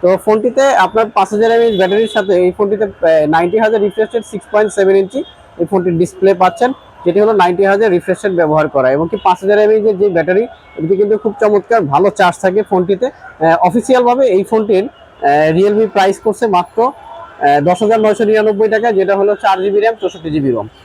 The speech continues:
আর যদি এই ফোনটি আপনার চার জিবি একশো আঠাশ জিবি এই ফোনটি পারচেজ করেন, তাহলে আরও এক হাজার টাকা আপনার বাজেট বেরোতে হবে, যেটা হলো প্রাইস আসবে এগারো হাজার নয়শো নিরানব্বই টাকা, অর্থাৎ বারো হাজার টাকায় আপনারা চার, চার জিবি র্যাম, একশো আঠাশ জিবি রোম এই অফিসিয়াল ফোনটি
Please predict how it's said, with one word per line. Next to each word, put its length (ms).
আর 160
যদি 200
এই 160
ফোনটি 240
আপনার 220
চার 240
জিবি 200
একশো 200
আঠাশ 200
জিবি 300
এই 80
ফোনটি 220
পারচেজ 380
করেন, 260
তাহলে 280
আরও 220
এক 140
হাজার 220
টাকা 160
আপনার 180
বাজেট 220
বেরোতে 320
হবে, 200
যেটা 220
হলো 120
প্রাইস 300
আসবে 260
এগারো 280
হাজার 260
নয়শো 240
নিরানব্বই 440
টাকা, 200
অর্থাৎ 180
বারো 180
হাজার 280
টাকায় 220
আপনারা 260
চার, 300
চার 180
জিবি 200
র্যাম, 180
একশো 220
আঠাশ 220
জিবি 200
রোম 280
এই 160
অফিসিয়াল 580
ফোনটি 320